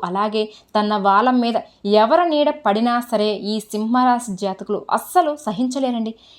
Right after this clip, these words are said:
ఎప్పుడు కూడా సింహరాశి వారు బంధాలు గొప్పది అని ఆలోచనలోనే ఉంటారు.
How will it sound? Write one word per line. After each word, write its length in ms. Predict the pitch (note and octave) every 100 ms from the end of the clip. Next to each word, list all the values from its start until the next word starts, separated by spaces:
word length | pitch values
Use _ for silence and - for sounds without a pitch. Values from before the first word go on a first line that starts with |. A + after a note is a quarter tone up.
| - B3+
ఎప్పుడు 380 | B3+ - F4 F4+ D#4+
కూడా 180 | B3+ B3 B3 - _ -
సింహరాశి 640 | D4+ E4+ F#4 F4+ F4 F4+ D#4
వారు 180 | C#4 C#4 - - E3+
బంధాలు 560 | G3 A3 B3+ C#4 C4+ B3+ F#3+ G3
గొప్పది 400 | F#3+ - B3 - A3+
అని 120 | A3+ F#3+ F3+
ఆలోచనలోనే 640 | G3+ A3+ A3+ A3+ G#3+ A#3 G3+
ఉంటారు. 260 | G3 G3+